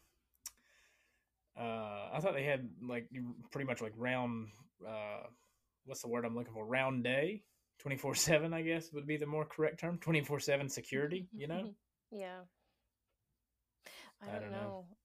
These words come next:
Speaker 2: 'cause, like, a year later, um, <laughs> I actually stayed at that hotel.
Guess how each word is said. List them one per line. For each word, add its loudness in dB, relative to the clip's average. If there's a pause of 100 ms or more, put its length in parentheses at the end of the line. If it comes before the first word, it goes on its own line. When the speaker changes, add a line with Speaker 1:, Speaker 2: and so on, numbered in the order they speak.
(220)
Speaker 2:
'cause, -6
like, -2
a -2
year -2
later, -4 (480)
um, -12
<laughs> -12
I -10
actually -8
stayed -2
at 0
that -4
hotel. -6